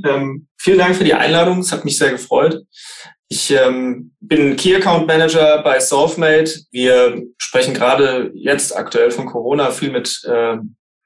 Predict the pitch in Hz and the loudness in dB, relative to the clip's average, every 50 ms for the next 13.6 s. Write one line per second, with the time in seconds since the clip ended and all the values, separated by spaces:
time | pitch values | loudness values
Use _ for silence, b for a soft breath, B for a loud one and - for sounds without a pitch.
0 | _ _ - 135 151 156 151 131 - - - 139 127 - - - 151 - - - | _ _ 0 2 4 4 4 2 2 2 2 2 2 0 0 -2 -2 -2 -2 -2
1 | 135 131 127 - - 127 120 123 123 120 120 120 120 120 113 113 110 107 107 - | -2 0 0 -2 -2 -2 0 0 0 0 0 0 0 0 0 0 0 0 -2 -4
2 | - - - 135 131 123 120 113 117 139 156 156 - 139 131 131 131 127 127 127 | -6 -6 -4 -4 -4 -4 -4 -4 -2 -2 -2 0 2 2 4 4 4 2 0 -2
3 | 127 B B B B B B B B B _ _ - 123 120 120 120 120 120 120 | -4 B B B B B B B B B _ _ -4 -4 -2 0 2 2 4 4
4 | 120 107 - - - - - - - - - - - - 123 120 120 117 117 113 | 4 2 0 -2 -4 -2 0 0 0 0 -2 -6 -4 0 2 2 4 4 2 0
5 | 107 107 - 123 117 120 113 - 131 123 117 107 110 107 - 139 - - 151 135 | -2 -4 -4 -4 -4 -4 -4 -2 -2 0 0 0 0 0 -2 -2 0 0 2 2
6 | 123 123 123 - 143 131 123 - 123 117 107 120 123 123 - - 127 123 123 120 | 2 2 2 0 -2 -2 -2 -2 -2 0 0 0 0 0 -2 0 0 2 2 0
7 | 139 139 143 B B B B B B B B B B B _ _ _ - 123 127 | -2 -4 -10 B B B B B B B B B B B _ _ _ -4 -2 -2
8 | 127 127 127 120 120 - 156 151 147 - 160 160 160 160 160 151 - - 147 143 | -2 -2 -2 -2 -2 0 2 2 2 2 2 4 4 4 4 2 2 0 -2 0
9 | - 151 143 143 135 131 139 143 - - 156 147 143 143 143 143 143 139 135 139 | 0 0 0 2 2 2 2 0 0 0 0 2 2 2 2 0 0 -2 -2 -2
10 | 139 139 139 139 131 131 131 - - - - - 139 127 - - - 190 185 185 | -2 -2 -2 -4 -6 -6 -6 -8 -10 -12 -12 -12 -10 -8 -4 0 2 4 4 6
11 | 180 147 156 160 - 156 147 151 156 151 151 151 147 143 - 131 127 127 - - | 4 4 2 2 2 2 4 4 4 4 2 2 0 0 0 0 0 0 -2 -2
12 | - 156 135 - - - 180 202 - - 214 165 156 175 190 - - 170 156 151 | -2 0 0 0 0 2 2 2 2 0 0 0 0 0 0 -2 0 0 2 2
13 | 156 160 160 160 - 156 143 151 160 165 165 | 0 0 -2 -2 -2 -2 -2 -2 -4 -6 -8